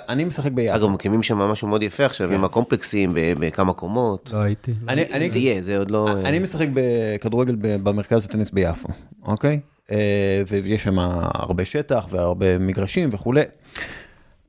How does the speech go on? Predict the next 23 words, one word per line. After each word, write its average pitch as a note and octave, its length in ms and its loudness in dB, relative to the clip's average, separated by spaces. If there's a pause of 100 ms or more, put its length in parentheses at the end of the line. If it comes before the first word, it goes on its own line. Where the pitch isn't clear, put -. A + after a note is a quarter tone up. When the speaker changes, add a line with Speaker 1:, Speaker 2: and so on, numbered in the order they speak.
(120)
Speaker 1:
ואני B2+ 280 0
רואה G3+ 300 2
אנשים A3+ 280 -2
מגיעים C3 640 0
עם C3+ 140 -2
האוטו, B2 640 0
יוצאים, C4+ 400 0
Speaker 3:
כן. - 100 -18
Speaker 1:
זהו, A3 260 0
כאילו, F3+ 160 -4
מחכים F#3 380 -2
לילד F3+ 300 2
שלהם. C3+ 280 0
אין G3 180 -2
באמת C#4 340 0
איזה D#3+ 180 0
משהו, D3+ 400 0
באמת, B2 320 0
אין G3+ 180 0
שוב, G#3 280 -2
Speaker 3:
כן. C3+ 100 0
Speaker 1:
אין, D3+ 220 0
זה, C3+ 100 0